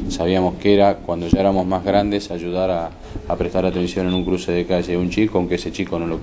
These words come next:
no lo conociésemos. Sabíamos que era lo que cor-, que era ensuciar, que era lastimar al otro, que era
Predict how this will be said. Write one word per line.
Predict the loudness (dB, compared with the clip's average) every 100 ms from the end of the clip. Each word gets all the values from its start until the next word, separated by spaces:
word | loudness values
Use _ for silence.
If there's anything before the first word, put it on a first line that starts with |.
| -8
no | -6 -4
lo | -2 -4
conociésemos. | -4 -4 0 0 2 0 -2 -4 -10 -14 -14 -16
Sabíamos | -6 0 4 4 2 0
que | 2
era | 4 4
lo | 2
que | -2
cor-, | -4 -4 -4 -6
que | 0
era | 4 6 4 2
ensuciar, | -2 -6 -10 -2 2 2 2
que | -2
era | -2
lastimar | -2 -4 -4 -4 -2
al | -2
otro, | -4 -4 -6 -6 -16 -20 -18 -4
que | 0
era | 2 2 0 -8